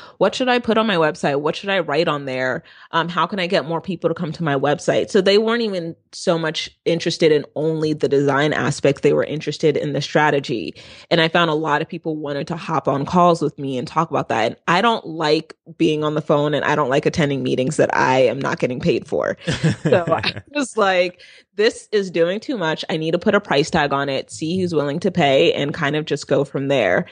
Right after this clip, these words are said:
Speaker 1: And then I started blogging, of course. I wanted people to get familiar with me as an expert in branding instead of just a designer. Um, and then I also started, I created, like, an online membership. I mean, I had no idea what I was doing, but I was like,
Speaker 2: Mm-hmm.
Speaker 1: "Let me just try it out and kind of see who is interested." So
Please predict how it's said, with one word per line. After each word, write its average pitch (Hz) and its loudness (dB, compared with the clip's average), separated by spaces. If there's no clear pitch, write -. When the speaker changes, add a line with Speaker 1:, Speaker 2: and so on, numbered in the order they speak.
Speaker 1:
And 165 2
then 160 4
I 151 2
started 165 2
blogging, 151 0
of 151 -6
course. 143 2
I 151 0
wanted 151 0
people 160 -2
to - -8
get 156 0
familiar 143 0
with 143 -2
me 147 0
as 135 2
an 107 2
expert - 0
in 135 0
branding 147 0
instead 143 0
of 127 0
just - -2
a 156 -2
designer. 143 0
Um, 135 0
and 160 0
then 151 2
I 160 0
also 196 -2
started, 156 -2
I 156 2
created, 160 0
like, 151 -4
an 147 -6
online 143 -4
membership. 139 0
I 156 0
mean, 160 2
I 151 2
had 160 2
no 147 0
idea 135 2
what 131 2
I 117 0
was 113 -2
doing, 98 0
but 143 0
I 139 4
was 139 2
like, 127 4
Speaker 2:
Mm-hmm. 143 -6
Speaker 1:
"Let 170 2
me 180 -20
just 190 -8
try 143 2
it 143 2
out 131 2
and 160 -8
kind - -8
of 165 -6
see 151 -6
who 160 -2
is 139 -2
interested." - -2
So 143 4